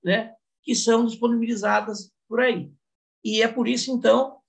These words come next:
que a gente realiza esse trabalho, né, e felizmente tá sendo muito bem aceito em todo o Brasil,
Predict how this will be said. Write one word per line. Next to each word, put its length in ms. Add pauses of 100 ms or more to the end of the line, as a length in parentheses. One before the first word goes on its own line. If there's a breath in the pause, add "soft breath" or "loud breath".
(140)
que 100
a 80
gente 480
realiza 840
esse 360
trabalho, 600
né, 280 (320)
e 340 (100)
felizmente 580
tá 100
sendo 260
muito 300
bem 260
aceito 460
em 80
todo 180
o 20
Brasil, 560